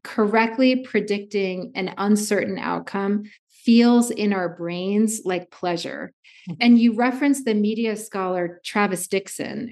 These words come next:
Speaker 1: who shared that thinking in a stereotyped way becomes almost addictive. And it reminded me of someone, I overheard a conversation at one point, and someone said,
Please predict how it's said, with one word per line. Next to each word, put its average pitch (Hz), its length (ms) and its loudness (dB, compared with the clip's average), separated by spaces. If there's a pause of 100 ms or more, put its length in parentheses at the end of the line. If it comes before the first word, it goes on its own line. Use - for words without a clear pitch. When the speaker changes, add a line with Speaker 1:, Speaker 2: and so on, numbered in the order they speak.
Speaker 1:
who 214 100 2
shared 208 480 2
that 180 280 0
thinking 233 460 2
in 208 160 -2
a 190 60 -4
stereotyped 196 960 -2
way 170 600 -2 (400)
becomes 220 580 2
almost 208 520 2
addictive. 233 720 -2 (360)
And 233 100 4
it 233 80 4
reminded 233 420 6
me 247 200 6
of 202 160 -2
someone, 220 420 0
I 208 200 0
overheard 220 640 0
a 208 40 -4
conversation 185 760 -4
at 170 120 -6
one 170 200 -4
point, 175 320 -6
and 190 180 -4
someone 202 420 4
said, 175 520 -2